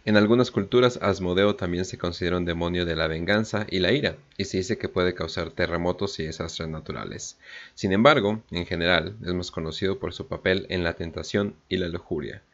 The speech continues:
Ahí en una de esas búsquedas me encontré con un pequeño hilo de four chan de X, de esos de que, de esos de que archivan,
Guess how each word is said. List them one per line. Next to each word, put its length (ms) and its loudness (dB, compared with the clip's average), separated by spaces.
Ahí 240 6
en 120 10
una 180 6
de 100 6
esas 240 -2
búsquedas 520 0
me 80 -4
encontré 640 2
con 220 0
un 240 -2
pequeño 800 0
hilo 320 0
de 120 0
four 280 -2
chan 220 -6
de 300 -2
X, 360 -4
de 140 0
esos 240 -6
de 120 -2
que, 380 -4
de 100 -4
esos 240 -6
de 80 -10
que 120 -6
archivan, 520 0